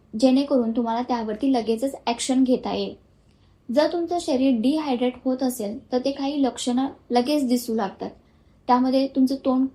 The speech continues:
कोरडं पडतं, चक्कर येते, तुम्हाला थकवा वाटतो किंवा तुमच्या लघवीचा रंग हा गडद होतो. अशी जर काही तुम्हाला लक्षणं दिसली, तर पाणी, इलेक्ट्रोलाइट्स किंवा ताक घ्या आणि उन्हापासून तुम्ही स्वतःचं संरक्षण करा.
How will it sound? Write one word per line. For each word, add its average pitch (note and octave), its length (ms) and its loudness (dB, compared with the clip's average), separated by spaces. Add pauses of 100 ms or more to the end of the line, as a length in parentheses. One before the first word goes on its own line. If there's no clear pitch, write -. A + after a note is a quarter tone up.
(120)
कोरडं C4 300 6
पडतं, G#3+ 460 -2 (340)
चक्कर C#4 360 -2
येते, G#3+ 600 -4
तुम्हाला B3 280 0
थकवा C#4 360 -2
वाटतो A3 400 -4 (360)
किंवा C4+ 180 2
तुमच्या C#4+ 220 0
लघवीचा C4 500 -2
रंग C4 220 2
हा C4+ 180 -2 (140)
गडद C4 280 4
होतो. G#3+ 380 0 (500)
अशी C#4 240 2
जर E4+ 80 0
काही D#4 300 -4
तुम्हाला C#4 260 2
लक्षणं B3 460 0
दिसली, A#3 440 -2 (360)
तर C4+ 80 0
पाणी, A3 460 0 (480)
इलेक्ट्रोलाइट्स C4 920 0
किंवा C4+ 200 0 (120)
ताक G#3 240 -2
घ्या G3+ 200 -2 (340)
आणि B3 260 6
उन्हापासून C4 680 2
तुम्ही B3 200 0
स्वतःचं A3+ 460 -4
संरक्षण A3 580 -4
करा. G3+ 220 -6